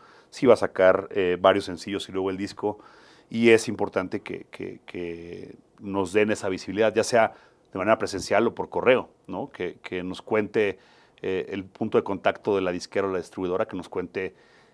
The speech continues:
eh, de qué va el proyecto. Porque entonces, entre más contexto tengamos y entre más información tengamos acerca de el lanzamiento, pues vamos a entender qué tan claro tienen,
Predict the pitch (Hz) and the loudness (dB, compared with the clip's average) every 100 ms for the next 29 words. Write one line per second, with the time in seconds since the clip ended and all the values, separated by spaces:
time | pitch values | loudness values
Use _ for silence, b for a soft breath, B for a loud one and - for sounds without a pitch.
0 | b - 92 87 80 - - 92 - 92 | b -12 -8 -6 -8 -12 -12 -12 -6 -6
1 | 90 90 90 104 - - _ - 92 - | -6 -6 -6 -6 -8 -20 _ -14 -12 -10
2 | 90 98 95 101 92 82 92 101 113 123 | -8 -8 -6 -8 -8 -8 -6 0 4 4
3 | - 107 92 110 107 98 92 95 92 87 | 2 -8 -6 -8 -8 -12 -4 -4 -4 -10
4 | 87 85 87 101 107 123 104 92 87 101 | -12 -10 -8 -4 -4 -4 -10 -10 -10 -12
5 | 92 95 90 90 - 90 - 87 82 - | -12 -10 -10 -10 -14 -14 -8 -8 -8 -14
6 | b b b b b b 98 95 92 95 | b b b b b b -2 -2 -2 -4
7 | 98 95 110 110 87 87 90 87 85 92 | -4 -4 -4 -6 -6 -6 -8 -12 -8 -6
8 | 98 113 101 - b b b b b b | 0 2 2 -4 b b b b b b
9 | b b _ _ - 120 120 107 - 113 | b b _ _ -4 2 2 2 4 6
10 | 107 87 98 95 90 | 6 0 -6 -6 -8